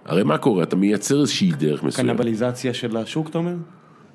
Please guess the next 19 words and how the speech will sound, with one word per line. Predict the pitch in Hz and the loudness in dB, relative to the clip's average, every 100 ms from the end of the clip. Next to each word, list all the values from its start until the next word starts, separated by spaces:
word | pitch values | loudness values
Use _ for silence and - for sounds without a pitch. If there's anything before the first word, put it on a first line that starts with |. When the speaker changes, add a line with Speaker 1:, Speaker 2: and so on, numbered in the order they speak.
| - | -10
Speaker 1:
יש | - 80 87 87 | -2 0 2 0
הרבה, | 71 65 87 85 | 0 0 0 0
כן. | - 65 60 | -2 -2 -2
לצערי | 62 65 - 76 73 90 | -4 -6 -2 -2 2 2
הרב, | 107 107 101 | 4 2 2
אנחנו | 92 78 - 82 | 2 0 0 0
נמצאים | 76 - 82 95 | 0 0 0 2
היום | 95 95 | 2 2
בכל | 90 - 85 | 0 0 0
הופעה | 98 - 85 95 | 0 -2 -2 -2
שהיא | - 78 - | -2 -4 -4
פחות | 64 - - | -4 -4 -2
או | |
יותר | 80 80 | -2 -2
הפכה | 76 - 73 | -4 -2 0
להיות | 78 - | 0 -2
פסטיבל | - - 80 71 71 | -6 -4 -6 -2 -2
אחד | 65 71 | -2 -4
גדול. | - 69 90 | -2 -2 0